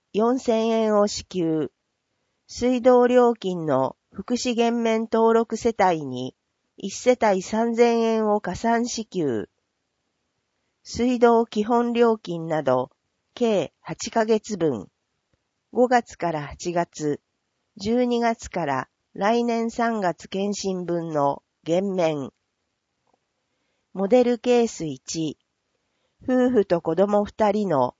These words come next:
四人世帯の場合、四千円かける四人で一万六千円の現金給付、約六千円の水道料金の減免、世帯全体で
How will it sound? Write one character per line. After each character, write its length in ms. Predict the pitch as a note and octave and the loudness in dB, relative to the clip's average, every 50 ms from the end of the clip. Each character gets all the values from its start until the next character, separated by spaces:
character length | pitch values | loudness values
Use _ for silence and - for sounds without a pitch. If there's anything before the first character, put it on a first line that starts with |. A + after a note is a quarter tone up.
| _ _ - | _ _ -6
四 180 | E3+ F#3 F#3+ | -4 -2 -2
人 280 | G#3+ A#3 A#3+ A#3+ B3 B3 | 0 0 0 -2 -2 -2
世 160 | - B3+ A#3+ - | -2 -4 -2 2
帯 240 | A3 G#3+ G3 F3+ E3 | 2 2 2 2 0
の 140 | C#3 B2+ A#2+ | -4 -4 -4
場 280 | B2 C3+ C3+ D3 C#3+ C#3+ | -2 -2 0 0 0 0
合、 60 | D3+ D3 B2+ B2+ B2+ - - _ _ _ _ _ _ _ _ _ _ _ _ _ _ - | -2 -4 -6 -8 -10 -12 -16 _ _ _ _ _ _ _ _ _ _ _ _ _ _ -2
四 240 | G3 G#3+ A#3 B3 | 0 0 2 0
千 300 | A#3+ - A#3+ A#3 A3+ A3+ | 0 0 0 2 2 2
円 260 | A#3 A3 A3+ A3 A3 A3 | 2 2 0 0 -2 -4
か 120 | G#3+ G3+ | -4 -4
け 160 | - A3+ A3 | 0 0 2
る 120 | G#3 G3 F3+ | 2 2 2
四 160 | D#3+ D#3 E3+ | 0 0 0
人 280 | F3+ G3+ G3+ G3 E3+ | 0 -2 -2 -2 -2
で 280 | C#3+ C3+ A#2+ A#2+ - - _ _ _ _ _ _ _ - | -2 -2 -2 -2 -4 -8 _ _ _ _ _ _ _ -14
一 300 | - F3+ - - A#3 A#3+ | -14 -10 -8 -6 -2 0
万 280 | A#3+ A#3+ A#3 A3 G3+ | 2 2 2 2 0
六 240 | E3+ E3 E3+ - G3 | -2 -4 -4 -6 -6
千 320 | - - G3+ G3+ F#3+ G3 | -2 0 0 0 0 0
円 240 | G3 F#3+ F#3 F#3 F#3 | 0 0 0 -2 -2
の 260 | F3 D#3+ D#3+ D3+ - - _ _ - | 0 2 2 2 0 -2 _ _ -8
現 320 | - E3+ G3 A3+ A3+ A3 | -4 -2 -2 -2 -2 -4
金 280 | - A3 A3 G#3+ G#3+ G#3 | -4 -4 -2 -2 -4 -4
給 260 | - G#3+ G#3 G3 F3+ | -2 0 0 0 0
付、 300 | D#3 C#3+ B2 A#2+ G2 - _ _ _ _ _ _ _ _ _ _ _ _ _ _ _ _ _ _ - | -2 -6 -6 -8 -8 -10 _ _ _ _ _ _ _ _ _ _ _ _ _ _ _ _ _ _ -4
約 340 | - G3+ A3 A3 - - F#3 | 0 0 0 2 2 0 0
六 240 | E3 D#3 - - G3+ | 0 0 -2 -4 -6
千 320 | - - A3+ A3 A3 A3 | -2 0 0 0 2 0
円 280 | G#3 G3+ G#3 G3 G3+ F#3+ | 0 0 0 0 0 0
の 280 | F3+ E3+ E3+ D#3+ - _ _ | 0 2 2 0 0 _ _
水 360 | - - - A#3 B3 B3 A#3 | -8 -4 -2 -2 -2 -2 0
道 280 | A#3 A#3 A#3+ A3+ A3+ A3 | 2 2 4 4 4 4
料 240 | A#3 A#3 A3+ A3+ | 4 4 4 2
金 260 | A3 - F3 E3+ D#3 C#3 | 0 -4 -6 -6 -4 -4
の 140 | C3+ B2 A#2+ | -4 -4 -2
減 280 | B2 C#3 D3+ E3+ E3+ | -2 -4 -4 -4 -4
免、 340 | E3 D3+ D3 C#3+ C3 B2+ A#2 _ _ _ _ _ _ _ _ _ _ _ _ _ _ _ _ _ _ _ | -2 -2 -2 -2 -2 -6 -8 _ _ _ _ _ _ _ _ _ _ _ _ _ _ _ _ _ _ _
世 220 | - - A#3 A#3 - B3 | -2 0 0 0 2 2
帯 220 | A3 G3+ F#3+ F3+ | 2 2 2 0
全 260 | D#3 E3 F3+ G3 F#3+ | 0 0 0 0 0
体 320 | F#3+ - F#3 F#3 E3 E3+ D#3+ | -2 0 0 0 0 0 0
で 260 | D#3+ D3+ D3+ - | 0 0 0 0